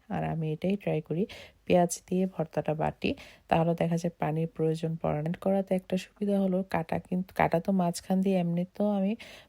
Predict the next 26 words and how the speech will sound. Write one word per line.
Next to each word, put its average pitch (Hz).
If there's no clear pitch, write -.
মাঝখানের 180
যে 185
কাটাটা 175
সেটা -
ফেলে 196
দিয়েছি, 180
তারপরও 175
ব্লেন্ড 165
করলে 180
ওই, 175
আম, -
সাইডের 160
একটু 170
একটু 165
যে 180
কাটাগুলো 175
থাকে 196
সেগুলোও 165
ব্লেন্ড 156
হয়ে 156
যায়। 175
আর -
এই 190
যে 214
আমার 175
বাটা 170